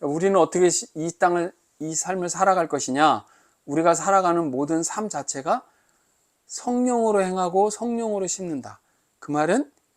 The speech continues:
하나님의 말씀과 교훈 가운데서 우리 삶을 살아간다. 예, 힘들고 어렵고 뭐 이, 이 세상이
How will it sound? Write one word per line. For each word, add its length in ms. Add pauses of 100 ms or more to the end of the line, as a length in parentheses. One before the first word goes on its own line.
(160)
하나님의 480
말씀과 520
교훈 380
가운데서 720 (320)
우리 140
삶을 300
살아간다. 680 (580)
예, 240
힘들고 460
어렵고 380
뭐 240
이, 120 (200)
이 180
세상이 800